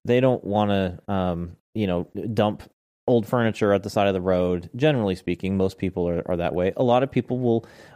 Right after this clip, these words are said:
uh, will even separate recycling from their garbage. They'll take bottles, um, separate those from, you know, the, the cans.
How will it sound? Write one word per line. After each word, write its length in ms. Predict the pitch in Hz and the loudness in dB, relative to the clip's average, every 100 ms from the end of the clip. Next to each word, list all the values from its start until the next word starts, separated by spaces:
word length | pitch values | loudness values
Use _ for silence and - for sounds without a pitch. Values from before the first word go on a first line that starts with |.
| - | -6
uh, 240 | 110 113 113 | -2 0 2
will 180 | 113 | 2
even 180 | 117 117 | 2 0
separate 580 | - 110 107 123 123 104 | 0 -2 0 0 0 0
recycling 580 | 117 - 98 101 120 117 | -4 -2 -2 -2 -4 -4
from 220 | - 120 | -2 0
their 140 | 131 | 0
garbage. 720 | 127 104 98 98 107 107 101 98 | 0 2 4 2 2 4 2 0
They'll 120 | 101 95 | -4 -2
take 220 | 107 - 95 | -2 -4 0
bottles, 540 | 92 95 95 98 92 - - | 2 2 2 -2 -4 -14 -8
um, 400 | 92 92 92 90 - - - | -4 -2 -2 -6 -10 -20 -12
separate 520 | - 90 - 101 98 | -6 -4 -2 -2 0
those 220 | 98 92 | -2 -2
from, 460 | - 101 98 95 87 | -2 -2 -2 -4 -6
you 140 | 87 | -6
know, 240 | 85 85 76 | -4 -4 -6
the, 380 | - 87 85 85 | -4 -4 -4 -4
the 140 | 101 | -4
cans. 640 | 104 113 101 98 92 98 | -2 -2 0 0 -2 -4